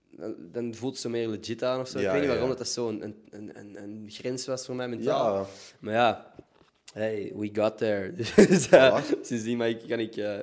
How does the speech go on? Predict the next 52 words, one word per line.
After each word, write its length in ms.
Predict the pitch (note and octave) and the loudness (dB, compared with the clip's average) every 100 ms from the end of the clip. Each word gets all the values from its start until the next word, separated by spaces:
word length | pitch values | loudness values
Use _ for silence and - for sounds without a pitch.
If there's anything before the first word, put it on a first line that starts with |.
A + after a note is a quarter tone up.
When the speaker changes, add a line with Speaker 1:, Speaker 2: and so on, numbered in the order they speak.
| G#2 | -8
Speaker 1:
voel 140 | A2+ | -8
ik 60 | A#2 | -6
mezelf 340 | G2+ G#2+ A#2 | -4 -2 -2
iets 160 | A#2+ - | -6 -4
Speaker 2:
Voilà. 40 | |
Speaker 1:
comfortabeler 600 | F2 E2 G2 A2+ A2 G#2 | -2 -2 -2 0 0 -4
bij 100 | G#2 | -6
dat 120 | G2+ | -8
soort 220 | - G2+ F#2 | -8 -10 -10
dingen. 200 | G2 F#2+ | -10 -12
Speaker 2:
Nee, 220 | - F#2 F2+ | -14 -12 -8
nee, 180 | G#2 | -10
dat 120 | E2+ D#2 | -8 -8
is 140 | F2 | -8
zo, 80 | - | -10
Speaker 1:
Ja. 60 | |
Speaker 2:
dat 100 | C#2+ | -8
is 100 | D#2 | -8
zo. 60 | - | -6
Ah, 80 | F2 | -4
wel, 120 | G2+ | -4
dat 100 | F2+ | -4
heb 100 | E2 | -8
ik 160 | D#2+ D#2 | -10 -10
ook 180 | F2+ - | -8 -8
eigenlijk. 460 | D2+ D2+ D#2 - - | -10 -10 -12 -16 -16
En 280 | E2 E2+ | -12 -10
nu 140 | F2 G2+ | -8 -6
mijn 200 | F2+ E2 | -8 -10
eerste 360 | F2 G2 F#2+ F2 - - | -10 -12 -10 -16 -18 -18
tien 340 | G2+ G2+ G2 - | -12 -12 -12 -6
K 60 | |
is 360 | F#2 F#2 E2+ E2 | -2 -2 -4 -8
dan 180 | E2+ C#2+ | -10 -10
eigenlijk 460 | D2 F2+ E2 E2+ | -8 -8 -8 -12
op 140 | - - | -14 -16
TikTok. 460 | F2+ - G#2+ A2 - _ | -18 -14 -12 -12 -16 _
Speaker 1:
Mhm. 240 | G2+ F2+ F2 _ _ _ _ | -16 -14 -16 _ _ _ _
Speaker 2:
Maar 200 | D#2 D2+ | -16 -12
ja, 160 | E2 D#2 | -10 -10
TikTok, 320 | - - F#2+ | -14 -20 -20
jij 120 | - D#2 | -20 -20
kunt 220 | D#2 D2+ | -18 -16
daar 140 | D2 | -16
echt 180 | - - - - - - - - | -18 -20 -20 -20 -20 -20 -20 -20
in 120 | E2 | -16
één, 160 | D2 E2 | -14 -14
twee, 220 | D#2 D2 | -12 -12
drie 200 | C2 D#2 C#2 | -10 -14 -12
zoveel 220 | D2 D2 | -16 -14
hebben. 260 | C#2+ C2+ C2+ | -14 -16 -20
Dus 220 | C#2 _ | -20 _